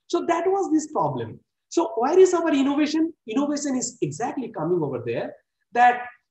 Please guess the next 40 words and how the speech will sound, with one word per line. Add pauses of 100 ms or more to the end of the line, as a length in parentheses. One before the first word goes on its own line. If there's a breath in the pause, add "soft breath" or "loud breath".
you
do
not
have
to
go
for
the
blood
test. (540)
So
just
give
some
light
to
the
conjunctiva. (320)
So
that
was
the
white
portion
of
our
eye, (340)
conjunctiva, (380 soft breath)
and (460)
light (140)
will
be (100)
retro-reflected
back (500)
immediately
over
there. (320)
And
we
have